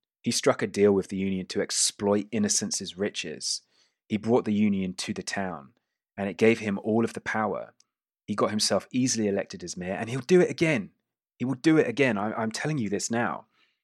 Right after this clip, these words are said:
He established a group of former convicts and union men that he calls the Constabulary. They're not police. They're his thugs, and they keep order. And people are grateful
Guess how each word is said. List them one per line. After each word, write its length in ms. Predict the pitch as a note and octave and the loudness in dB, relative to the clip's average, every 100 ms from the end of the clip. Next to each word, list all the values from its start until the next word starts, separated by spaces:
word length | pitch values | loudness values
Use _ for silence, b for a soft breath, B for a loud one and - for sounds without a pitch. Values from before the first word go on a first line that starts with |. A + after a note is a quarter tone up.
| _ _ | _ _
He 80 | |
established 460 | A2+ - A#2+ A#2+ - | -2 2 2 2 -2
a 40 | |
group 160 | G#2+ A2 | -2 -4
of 80 | - | -6
former 300 | - B2 A#2 | 0 4 4
convicts 500 | - A#2 A2 F#2 - | 2 0 0 -2 -4
and 120 | G2 | -2
union 360 | G#2 A2+ G2 F2+ | 0 2 0 -4
men 200 | F2 F2+ | -8 -8
that 140 | - | -8
he 120 | A2 | -6
calls 380 | G#2+ - A#2+ - | -4 -2 0 -2
the 60 | - | -8
Constabulary. 840 | A2 - - G#2+ G#2+ F2+ E2 D#2 - | -6 -4 -2 -2 -2 -4 -6 -8 -2
They're 100 | B2 | 0
not 360 | B2 B2 - | 2 2 -2
police. 680 | - A2+ A#2 G2 - - - - _ _ _ _ _ _ _ - | -4 0 2 0 -2 -2 -2 -6 _ _ _ _ _ _ _ -4
They're 100 | A2 | -2
his 260 | - A2+ | 0 -2
thugs, 640 | - - A2+ E2+ - - - b b | -4 0 0 -2 -6 -8 -8 b b
and 120 | - | 0
they 80 | A2 | 0
keep 300 | A2 - - - | 0 -2 -4 -4
order. 460 | - G#2+ G2 C#2+ B1+ _ _ _ _ _ _ _ _ _ _ _ _ _ _ _ _ _ _ _ _ _ _ _ _ _ _ _ _ _ | -4 -2 -2 -6 -12 _ _ _ _ _ _ _ _ _ _ _ _ _ _ _ _ _ _ _ _ _ _ _ _ _ _ _ _ _
And 220 | A#2 A2 A2 | -2 -2 -2
people 260 | C3 D3 | -6 -2
are 60 | D3 | 2
grateful 580 | C#3+ E3 - A#2 E2+ | 4 4 4 0 -2